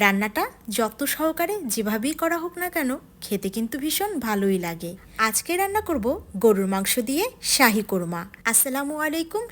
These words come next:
সবাই কেমন আছেন? আমি তো আলহামদুলিল্লাহ ভালো আছি। আমি পেঁয়াজটাকে গোটা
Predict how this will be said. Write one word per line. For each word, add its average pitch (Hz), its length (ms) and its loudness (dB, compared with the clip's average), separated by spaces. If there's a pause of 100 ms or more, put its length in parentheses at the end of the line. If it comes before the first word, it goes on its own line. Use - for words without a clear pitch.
(160)
সবাই 220 360 2
কেমন 196 220 -2 (100)
আছেন? 330 220 0 (240)
আমি 202 180 0
তো 208 40 -2 (100)
আলহামদুলিল্লাহ 277 600 -2 (240)
ভালো 190 300 0
আছি। - 220 -4 (500)
আমি 262 200 2
পেঁয়াজটাকে 311 500 2 (220)
গোটা 214 220 2